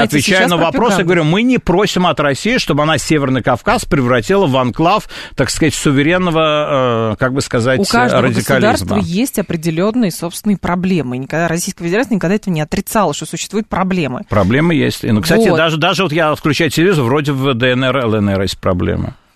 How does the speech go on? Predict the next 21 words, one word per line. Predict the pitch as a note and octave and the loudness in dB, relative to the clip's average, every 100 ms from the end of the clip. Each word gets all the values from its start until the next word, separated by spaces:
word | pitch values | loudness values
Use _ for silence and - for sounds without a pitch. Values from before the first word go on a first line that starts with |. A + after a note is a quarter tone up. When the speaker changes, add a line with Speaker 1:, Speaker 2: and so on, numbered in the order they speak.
| _ _ - | _ _ 0
Speaker 2:
А, | A3 A3 G#3 G3+ F#3+ F#3+ F#3 F3+ | 2 4 2 2 2 0 0 -2
Speaker 1:
Кстати, | - D3 - | -2 -2 -2
как | D#3+ | -4
там | - F#3+ | -2 -4
с | - E3+ | -2 0
оон | D3+ D#3+ D#3+ | 0 0 0
на | E3 | -2
эту | D#3+ | -4
тему? | - E3 F#3 F3 - | -4 -4 -2 -2 -2
Speaker 2:
а, | G#3 G3+ G3 G3 | -2 0 0 -2
здесь, | F#3+ G#3 C4 - - | -2 -2 -2 -2 0
а, | A3+ G#3+ | 0 0
смотрите, | G3+ A3+ A#3+ F#3+ D#3+ | 0 0 0 -4 -2
Генассамблея | G3+ A3+ B3 A3 A#3+ | 0 0 2 2 4
оон | G#3 A3+ A3 C3+ | 4 2 0 -2
по | - F3+ | -4 -4
поводу | A3+ G3+ F3 E3 | -2 -2 -2 -6
как | F3+ G3 | -4 -4
раз | E3+ | -2
голландских | F3+ G#3 F#3+ - - | 2 2 0 -4 -8
высот, | F3+ - D4 | -6 -2 -2